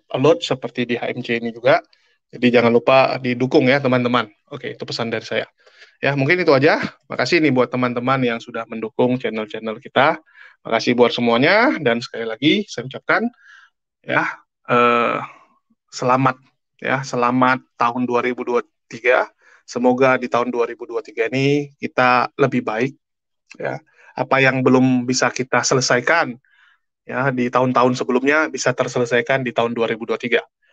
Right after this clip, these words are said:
Semoga Allah ya menuntun semua jalan kita, semua tindakan kita dan selalu memberikan rahmatnya,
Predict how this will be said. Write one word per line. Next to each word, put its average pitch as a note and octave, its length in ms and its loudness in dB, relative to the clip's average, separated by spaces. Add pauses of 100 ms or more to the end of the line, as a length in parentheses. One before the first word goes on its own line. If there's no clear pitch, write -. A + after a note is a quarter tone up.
(180)
Semoga B2 480 2
Allah B2+ 380 2 (880)
ya B2 160 -6
menuntun C#3 560 4 (640)
semua C3 480 4
jalan B2 400 2
kita, C3+ 480 -2 (480)
semua C3+ 640 2
tindakan B2 480 0
kita B2+ 400 -2 (160)
dan D#3 320 0 (320)
selalu C3+ 560 0 (400)
memberikan C3 560 2
rahmatnya, C3 640 -2